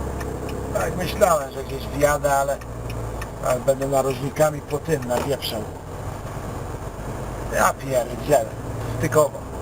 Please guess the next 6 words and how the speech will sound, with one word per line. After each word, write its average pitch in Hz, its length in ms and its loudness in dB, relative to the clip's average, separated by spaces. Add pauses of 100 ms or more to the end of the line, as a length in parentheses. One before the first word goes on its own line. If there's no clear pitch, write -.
(420)
No - 100 0
pięknie, 180 760 2
pięknie. 156 540 0 (3000)
Ej. 67 520 0 (1500)
Nie 151 100 6
zahaczyłem, 151 640 4